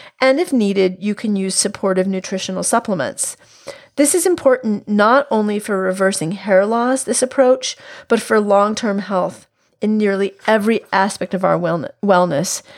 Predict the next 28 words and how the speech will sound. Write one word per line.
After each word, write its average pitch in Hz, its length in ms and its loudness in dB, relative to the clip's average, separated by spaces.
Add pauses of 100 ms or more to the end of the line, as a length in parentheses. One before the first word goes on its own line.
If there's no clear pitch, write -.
(220)
As 226 120 2
I 220 80 4
mentioned, 214 420 2
insulin 208 400 0
resistance, 196 560 0
when 190 120 2
it's 185 180 -2
untreated, 202 540 2
can 196 200 2
lead 208 200 2
to 196 80 -2
type - 300 0
two 214 160 -2
diabetes, 175 640 0
and 175 200 0
that 175 140 2
can 196 160 0
wreak 180 220 -2
havoc - 640 0
on 170 140 0
your 175 160 4
life. 175 420 -4 (560)
I 233 120 2
discuss 240 580 0
insulin 233 420 2
resistance 208 520 -2
as 196 200 -2
well 202 500 2